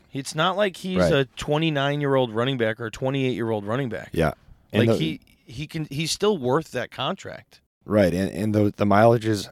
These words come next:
Speaker 2: have not been put on the car the last two years, as I'm, you know, going back to that analogy. So, in my mind, like, Saquon is entering his prime right now, and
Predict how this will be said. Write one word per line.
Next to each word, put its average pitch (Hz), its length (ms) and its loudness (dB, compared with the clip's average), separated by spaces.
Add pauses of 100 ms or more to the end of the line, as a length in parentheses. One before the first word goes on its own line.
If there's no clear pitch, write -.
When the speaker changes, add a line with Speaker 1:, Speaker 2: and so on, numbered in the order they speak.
(180)
Speaker 2:
have 87 180 -2
not 85 400 -2
been 82 240 0
put 85 180 4
on 78 140 0
the 73 60 -6
car 78 260 2
the 71 80 -6
last 69 300 -4
two 73 160 -8
years, 69 420 -4
as 65 160 -12
I'm, 69 160 -12 (140)
you 71 120 -8
know, 62 180 -12 (320)
going 85 220 -2
back 78 160 -2
to - 80 -18
that 76 160 -8
analogy. 71 460 -8
So, 71 320 -6 (420)
in 92 120 0
my 92 200 6
mind, 90 380 4
like, 78 320 -2
Saquon 85 580 -4
is 78 200 -6
entering 78 520 -8
his 78 200 -8
prime 76 400 -10
right 82 180 -4
now, 90 320 0
and 73 420 -6